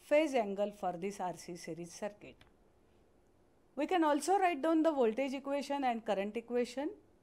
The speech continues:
V equal to V M sin omega t and I equal to I M sin omega t plus theta. Now,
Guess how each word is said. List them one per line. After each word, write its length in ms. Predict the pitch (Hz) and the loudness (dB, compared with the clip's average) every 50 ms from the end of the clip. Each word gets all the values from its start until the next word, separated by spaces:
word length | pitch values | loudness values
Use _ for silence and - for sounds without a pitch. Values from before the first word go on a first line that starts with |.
| _ _ _ _ _ _ - - | _ _ _ _ _ _ -12 -6
V 280 | 190 233 285 339 349 | -2 0 2 2 0
equal 300 | 311 - - 247 247 247 233 | -2 -2 -2 -2 -2 -2 -2
to 140 | 240 226 | -4 -6
V 200 | 196 185 185 185 | -4 -4 -4 -2
M 160 | 180 180 175 165 | -2 -4 -4 -6
sin 300 | - 180 170 180 196 208 | -6 -6 -6 -6 -6 -6
omega 360 | 214 233 240 247 254 262 262 | -4 -4 -4 -2 -2 -2 -2
t 200 | 262 302 330 415 - - _ _ _ _ _ - | -2 -4 -6 -6 -8 -14 _ _ _ _ _ -4
and 360 | - 208 196 175 180 226 285 - - - - - - - - - | 0 0 0 0 0 -4 -8 -12 -14 -20 -20 -20 -20 -20 -10 -2
I 300 | - 196 220 262 311 311 - - | 2 2 2 2 2 -2 -6 -8
equal 380 | 226 214 214 - 190 185 175 165 - | -10 -10 -8 -6 -4 -4 -4 -6 -6
to 180 | 202 240 302 330 - _ _ _ _ _ _ - | -8 -8 -8 -10 -14 _ _ _ _ _ _ -4
I 200 | 190 180 175 - - | -2 -2 -2 -4 -4
M 240 | 208 220 247 277 269 | -4 -4 -4 -4 -6
sin 400 | - - 170 170 185 233 262 262 - - | -6 -6 -6 -6 -6 -6 -8 -10 -10 -10
omega 440 | 190 185 190 196 196 208 233 233 | -10 -8 -6 -6 -2 0 0 0
t 160 | 226 226 233 220 | 0 -4 -8 -10
plus 420 | - - 165 165 175 175 - - - | -8 -8 -6 -6 -6 -8 -10 -12 -10
theta. 260 | - 208 165 - 135 - - _ _ _ _ _ _ _ _ _ _ _ _ _ _ _ _ - - _ _ - _ _ _ _ _ _ _ _ _ _ _ _ _ _ _ _ _ | -8 -8 -6 -8 -10 -12 -12 _ _ _ _ _ _ _ _ _ _ _ _ _ _ _ _ -20 -20 _ _ -20 _ _ _ _ _ _ _ _ _ _ _ _ _ _ _ _ _
Now, 340 | - 233 240 233 208 233 277 | 0 0 2 2 0 -2 -6